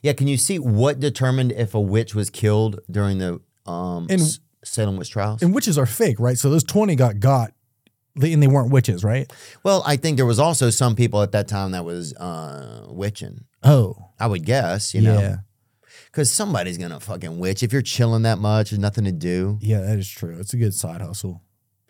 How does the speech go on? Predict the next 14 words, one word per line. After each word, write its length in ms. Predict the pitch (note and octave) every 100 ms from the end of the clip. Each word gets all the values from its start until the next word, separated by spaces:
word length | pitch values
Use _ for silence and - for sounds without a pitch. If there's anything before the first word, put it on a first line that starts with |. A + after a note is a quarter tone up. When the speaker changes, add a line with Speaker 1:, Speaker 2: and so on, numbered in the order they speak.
| _ - -
Speaker 1:
Most 180 | G#2 A#2+
accusers 400 | B2 C3 A#2+ G#2
were 100 | F#2+
teenage 640 | - - A#2 A#2 G#2+ E2+
girls, 320 | G2+ G#2+ F2 - _ _ _ _
mostly 440 | - F#2+ A2 A2+ G#2
populated 420 | G#2 G2 G2+ G2
by 120 | F2
Puritans. 460 | - A2+ A2+ F2 E2+
Salem 360 | G2 F#2+ F#2+
Village 280 | F#2 F#2 F2
was, 160 | E2+ D#2+
ex-, 200 | E2+ - -
um, 460 | E2+ E2+ D#2+ D#2